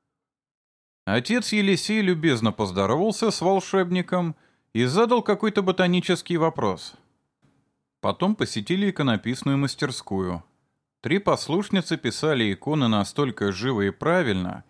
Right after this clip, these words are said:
что получали заказы от соседних селений. «Райское место у вас». Отец Елисей отхлебывал квас, отгоняя вздутый изюм.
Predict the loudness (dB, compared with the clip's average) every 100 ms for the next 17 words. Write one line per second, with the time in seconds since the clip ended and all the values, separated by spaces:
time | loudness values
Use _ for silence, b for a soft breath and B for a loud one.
0 | _ -8 -6 -4 -2 -2 0 0 2 2
1 | 0 0 0 0 0 -2 -4 -2 -4 -2
2 | -4 -2 -4 0 -2 -2 -8 _ _ _
3 | _ _ _ _ _ _ _ _ _ _
4 | _ _ _ _ _ -10 -2 0 2 0
5 | -2 -4 -4 -2 -4 -6 -10 -10 -8 -10
6 | -12 -16 -20 _ _ _ _ _ _ _
7 | _ _ _ _ -8 -2 -2 0 -2 0
8 | -2 2 0 0 0 0 -2 -4 -2 -2
9 | -4 -2 0 2 0 -2 -6 -6 -2 0
10 | 0 0 -2 -4 -8 -6 -4 -2 -2 -2
11 | -2 -6 -8